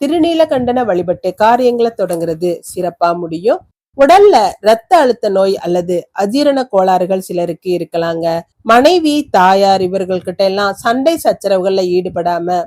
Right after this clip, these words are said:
பொறுமையா இருக்கிறது அவசியம். மனசுல ஒரு அலுப்பு இருக்கும். இறை வழிபாட்டுல கவனம் செலுத்துங்க. சிவப்பு நிற ஆடை உங்களுக்கு சிறப்பை கொடுக்கும்.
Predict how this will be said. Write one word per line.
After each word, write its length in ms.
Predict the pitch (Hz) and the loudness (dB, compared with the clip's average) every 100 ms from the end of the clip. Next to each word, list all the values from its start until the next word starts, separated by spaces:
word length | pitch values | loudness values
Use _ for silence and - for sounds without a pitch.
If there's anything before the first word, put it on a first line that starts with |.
| - | -2
பொறுமையா 500 | 262 285 311 320 311 | 2 4 2 2 0
இருக்கிறது 580 | 302 214 180 175 175 170 | 0 -4 -6 -6 -6 -4
அவசியம். 600 | 170 165 165 - 170 170 - _ 254 | -6 -8 -12 -10 -8 -8 -10 _ -2
மனசுல 460 | 269 381 392 320 | 0 0 2 2
ஒரு 380 | 202 180 175 - _ _ - | 2 -2 -4 -6 _ _ -2
அலுப்பு 480 | 214 277 302 302 | 0 0 0 -2
இருக்கும். 520 | 226 180 175 185 185 190 _ _ - | 0 -2 -2 -2 -2 -4 _ _ -6
இறை 260 | 247 302 359 | 0 2 2
வழிபாட்டுல 580 | 311 208 180 - 175 | 0 0 -2 0 -2
கவனம் 360 | 175 170 170 165 | -2 -2 -4 -6
செலுத்துங்க. 520 | 175 170 160 165 214 349 - _ | -8 -10 -8 -6 -4 -6 -8 _
சிவப்பு 420 | - 277 339 370 339 | -12 -4 -2 0 2
நிற 200 | 262 190 | 4 4
ஆடை 240 | 180 185 | 4 2
உங்களுக்கு 540 | 180 170 170 - 175 | 0 -2 -4 -2 -2
சிறப்பை 400 | 160 226 214 208 | 0 0 0 0
கொடுக்கும். 540 | - 170 165 180 165 | -4 -4 -4 -4 -4